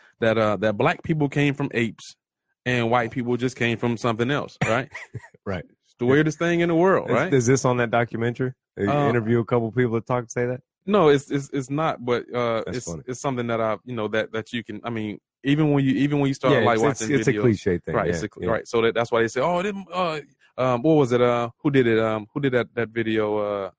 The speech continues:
Speaker 1: actually, man, um, what is it? The Funniest Monkey in the Jungle or something like that? One of, one of those, uh, one of those clothing lines did it. I can't quite remember.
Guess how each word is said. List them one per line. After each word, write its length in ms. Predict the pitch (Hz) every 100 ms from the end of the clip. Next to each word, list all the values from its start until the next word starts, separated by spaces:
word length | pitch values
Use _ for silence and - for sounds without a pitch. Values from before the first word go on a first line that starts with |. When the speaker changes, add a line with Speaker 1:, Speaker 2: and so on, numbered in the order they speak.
| -
Speaker 1:
actually, 420 | 143 151 127 120 - _ _ _ _ - - _ -
man, 380 | 156 180 127 98
um, 460 | 117 113 110 104 _ _ _ _ - - _ _ _ _ _ _ _ _
what 160 | 131 120
is 80 |
it? 100 | 113
The 80 | 110
Funniest 420 | 104 156 151 147
Monkey 420 | 147 151 143 151 151
in 120 | 143
the 80 | 135
Jungle 400 | 139 160 156 156
or 60 |
something 260 | 143 160 156
like 180 | 151 147
that? 240 | 156 -
One 180 | 135 139
of, 100 | 135
one 140 | 135 147
of 60 |
those, 280 | 135 135 123
uh, 420 | 131 123 123 120 117 _ _ _ _ _
one 140 | 131 135
of 40 |
those 120 | 131 -
clothing 300 | 143 131 113
lines 220 | 104 98
did 160 | 104
it. 100 | 90 -
I 20 |
can't 220 | - 127
quite 180 | 107 120
remember. 280 | 107 110 -